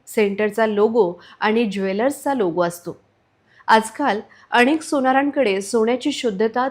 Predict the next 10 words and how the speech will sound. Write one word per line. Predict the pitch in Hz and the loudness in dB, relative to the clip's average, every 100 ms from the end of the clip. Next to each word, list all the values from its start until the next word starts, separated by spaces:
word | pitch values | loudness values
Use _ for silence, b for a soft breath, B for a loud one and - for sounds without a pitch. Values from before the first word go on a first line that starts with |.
| 233 | -4
तपासणारी | 196 208 208 220 214 240 | -2 -2 -2 -4 -4 -6
उपकरणे | 214 - 220 214 240 247 | -10 -8 -4 -2 -4 -4
उपलब्ध | 202 190 170 175 | -6 -4 -4 -2
आहेत. | 160 170 - _ _ _ b b - | -2 -4 -12 _ _ _ b b -6
सोने | 269 269 311 | 0 2 2
खरेदी | 311 311 302 | 0 0 0
करताना | 294 196 190 185 196 208 _ | -2 -2 -2 -2 -2 -6 _
दुकानदाराला | 190 226 262 285 302 202 175 170 - b _ | -4 0 0 2 2 2 2 0 -4 b _
तुमच्या | 262 240 226 285 | -4 -2 2 2
समोरच | 294 269 240 277 208 156 | 2 0 0 2 2 0